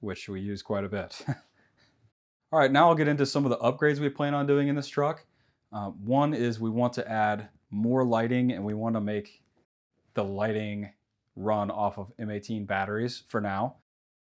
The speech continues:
or at least have that option. The second major upgrade we want to do is we're actually gonna add an array of solar panels on the roof of this truck and a bank of batteries below, which will be in steel toolboxes below the truck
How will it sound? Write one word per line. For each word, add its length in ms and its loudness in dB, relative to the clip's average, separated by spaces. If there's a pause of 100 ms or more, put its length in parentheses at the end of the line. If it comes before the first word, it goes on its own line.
(360)
or 180 2
at 60 -6
least 180 -4
have 160 2
that 140 -2
option. 480 -4 (720)
The 100 4
second 460 2
major 680 2 (1200)
upgrade 400 0
we 100 -4
want 240 -2
to 80 -4
do 240 0
is 120 -12
we're 120 2
actually 240 0
gonna 260 2
add 220 2
an 80 -6
array 320 -4
of 100 -4
solar 320 -4
panels 520 -4
on 140 -6
the 60 -8
roof 280 -8
of 60 -6
this 140 -6
truck 380 -4 (460)
and 440 -6
a 60 -14
bank 240 0
of 80 -8
batteries 400 -4
below, 540 -2
which 180 -10
will 60 -4
be 160 -6
in 160 -8
steel 340 -4
toolboxes 680 -6
below 200 -6
the 80 -12
truck 360 -4